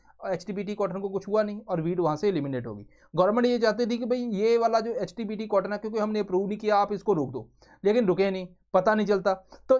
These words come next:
यहाँ पे गवर्नमेंट ने अब, अ, क्या किया कि बैन यहाँ पे रिस्ट्रिक्ट कर दिया यूज़ ग्लाइफोसेट का। तो गवर्नमेंट ने दूसरा तरीका अपनाया, ग्लाइफोसेट को रिस्ट्रिक्ट कर देते हैं, फार्मर के पास ग्लाइफोसेट होगा नहीं तो यहाँ पे फिर उसको, अ, वो एचटीबीटी कॉटन को क्यों ग्रो करेगा, नॉर्मल बीटी कॉटन को ग्रो करे।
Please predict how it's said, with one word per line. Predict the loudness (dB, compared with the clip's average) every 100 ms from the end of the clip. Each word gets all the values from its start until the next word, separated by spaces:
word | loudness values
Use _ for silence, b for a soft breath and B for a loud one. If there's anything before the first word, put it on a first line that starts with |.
| 6
यहाँ | 4 4
पे | 2
गवर्नमेंट | 2 2 2
ने | 0
अब, | -2 0
अ, | -2
क्या | 2 0
किया | 2 2 2
कि | 0
बैन | -4 -2 -2 -4 -10 -4
यहाँ | 2 2
पे | 4 4
रिस्ट्रिक्ट | 4 0 -2
कर | 0 0
दिया | 2
यूज़ | 2 2 0 -4
ग्लाइफोसेट | -2 0 0 0 -2 -2 -8
का। | -12 -18 _ -6
तो |
गवर्नमेंट | -2 -2 -2
ने | -4
दूसरा | -4 -2 -2
तरीका | -2 -4
अपनाया, | -4 -6 -8
ग्लाइफोसेट | -6 -6 0 0 0 -2
को | 0
रिस्ट्रिक्ट | -2 -2 -6 -2
कर | 0
देते | 0 -4
हैं, | -6 -8 b b
फार्मर | 0 0 -2
के |
पास | 0 0
ग्लाइफोसेट | 0 0 2 0 0 -2
होगा | 0 2
नहीं | 2 -2 -8 b b 2
तो |
यहाँ | 4 4 2
पे | 2 2
फिर | 2
उसको, | 0 -4 -8 -8 0 2
अ, | 2 4 4 4 2 -4 -8
वो | 0 2
एचटीबीटी | 2 0 -4 -4 2
कॉटन | 2 2 -4
को | -4
क्यों | -2 0
ग्रो | 2 2
करेगा, | 0 -4 -4
नॉर्मल | -6 -4 -2
बीटी | -2 -4
कॉटन | 0 -2 -2
को | -6
ग्रो | -4 -4
करे। | -6 -10